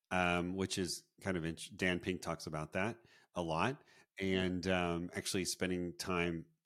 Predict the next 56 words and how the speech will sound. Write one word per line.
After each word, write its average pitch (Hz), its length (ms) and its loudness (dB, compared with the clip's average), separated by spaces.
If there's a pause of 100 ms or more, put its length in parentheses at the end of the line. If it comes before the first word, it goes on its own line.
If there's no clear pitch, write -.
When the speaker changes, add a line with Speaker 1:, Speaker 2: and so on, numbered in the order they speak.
Speaker 1:
in 104 160 2
conversations. 80 840 -4 (340)
On-, 160 240 4
once 196 240 2
you 247 80 -2
find 135 300 2
the 117 80 4
intrinsic 95 400 -2
motivation 90 540 0
of, 80 360 -6 (400)
of 82 300 -4
one 92 160 2
of 85 80 0
the 80 60 -6
people 90 220 -8
that's 82 120 -6
on 87 100 -6
your 80 80 -4
team, 87 400 -4 (360)
how 117 140 4
do 143 60 2
you 160 100 4
then 117 300 2
work 101 300 2
with 92 220 -2
that 71 320 -4 (320)
to 90 260 -2
keep - 320 -6
that 82 240 -2
person 82 320 -8
engaged? 69 580 -12 (180)
Speaker 2:
Well, 349 120 12
I - 20 10
think 480 160 8
there's 440 160 6
several 440 380 6
ways 214 240 6
you 220 80 6
can 208 160 4
work - 200 2
with 226 120 0
that, - 200 4
right? 226 160 6
I 262 60 4
think 285 220 4
one 277 160 10
of 311 100 8
the 302 80 6
things 277 300 6
about 233 240 6
understanding 226 580 8
your 214 120 6
people 294 360 6
is 220 160 6
also - 320 4
understanding 226 600 6